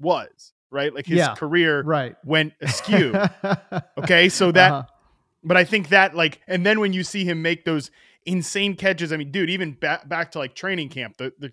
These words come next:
Speaker 1: insane catches were all over the timeline. And then
Speaker 2: Right.
Speaker 1: he does it in the N F L.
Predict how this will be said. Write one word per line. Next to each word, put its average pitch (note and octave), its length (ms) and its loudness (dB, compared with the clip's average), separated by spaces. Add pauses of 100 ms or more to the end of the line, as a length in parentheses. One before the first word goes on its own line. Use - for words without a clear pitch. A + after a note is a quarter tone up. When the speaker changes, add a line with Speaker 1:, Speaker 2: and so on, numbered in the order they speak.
(120)
Speaker 1:
insane D#3 400 -6
catches C3+ 400 -6
were B2 140 -12
all C#3 240 0
over B2 180 -4
the A#2 80 -10
timeline. C3 480 -6 (320)
And D3 100 -4
then F3 80 2
Speaker 2:
Right. D#3+ 100 2
Speaker 1:
he A#2+ 40 0
does F3 200 2
it D3+ 180 -4
in E3+ 140 -4
the D3+ 140 0
N C#3 120 0
F B2+ 140 -8
L. D#3 440 4